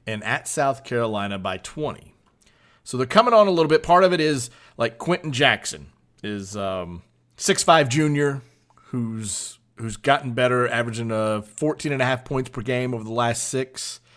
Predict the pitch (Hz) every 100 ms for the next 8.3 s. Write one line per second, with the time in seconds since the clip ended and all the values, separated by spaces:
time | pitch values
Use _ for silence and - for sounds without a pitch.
0 | _ _ _ _ 110 104 104 95 95 -
1 | 117 117 110 120 120 117 107 - 117 120
2 | 117 123 123 _ _ - - _ _ 120
3 | 135 117 127 139 - 147 156 - _ _
4 | _ - 139 120 - 135 123 135 139 139
5 | 143 147 147 _ _ 120 113 123 107 117
6 | 107 127 123 139 135 131 123 - - 135
7 | 127 131 131 139 131 120 131 131 120 135
8 | 139 147